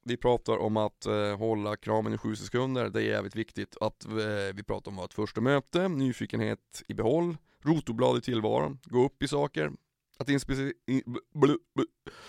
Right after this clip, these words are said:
att inspireras av olika element. Hur fan ska det här gå? Försöka förstå världen runt omkring oss. Att inte veta ett skit. Eh, doktor Glas pratar vi också om. Hans, ett av hans band.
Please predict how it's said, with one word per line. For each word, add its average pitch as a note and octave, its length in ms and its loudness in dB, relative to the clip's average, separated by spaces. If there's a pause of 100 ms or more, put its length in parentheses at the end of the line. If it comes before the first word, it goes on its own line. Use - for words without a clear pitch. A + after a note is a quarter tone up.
(440)
att B2+ 160 -4
inspireras D#3+ 520 4
av D3 100 0
olika C3+ 380 2
element. B2+ 800 0
Hur C3+ 140 -4
fan C#3 340 2
ska - 160 -4
det A#2+ 80 4
här A#2 180 4
gå? B2+ 320 0
Försöka C3 400 -2
förstå A#2+ 280 0
världen A#2+ 280 4
runt A#2 200 0
omkring A2+ 300 -4
oss. - 220 -10 (460)
Att B2 160 -2
inte B2+ 260 2
veta A#2 340 4
ett - 540 -10
skit. - 480 -4
Eh, A2 200 4
doktor A2+ 300 0
Glas - 560 -2 (280)
pratar D3+ 220 -2
vi C#2+ 60 0
också - 200 -4
om. - 160 -2 (340)
Hans, - 420 -6
ett A2 180 -4
av A#2+ 60 -8
hans - 200 -12
band. - 380 -6